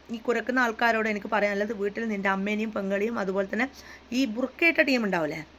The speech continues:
ഇവർ ഈ ഉള്ളിലുള്ള സംഭവങ്ങൾ പുറത്ത് കാണാത്ത ടീം ഉണ്ടാവും,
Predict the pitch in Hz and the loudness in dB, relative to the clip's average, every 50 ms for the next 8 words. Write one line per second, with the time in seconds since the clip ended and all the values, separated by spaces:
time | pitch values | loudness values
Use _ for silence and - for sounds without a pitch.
0 | - - - - - - 196 208 220 240 247 247 254 247 - - 220 214 220 240 | -20 -20 -20 -20 -10 -2 0 2 2 2 2 0 -2 -4 -4 -4 -2 -2 2 2
1 | 254 262 262 262 269 - 262 240 233 233 247 240 247 247 - 233 226 220 - 269 | 4 4 4 4 4 2 2 0 2 0 0 -2 -2 -2 0 -2 0 0 -2 -2
2 | - 240 240 240 254 - 262 220 220 202 190 180 165 170 175 185 | 0 0 2 2 0 0 -2 -2 0 0 0 0 -2 -4 -4 -4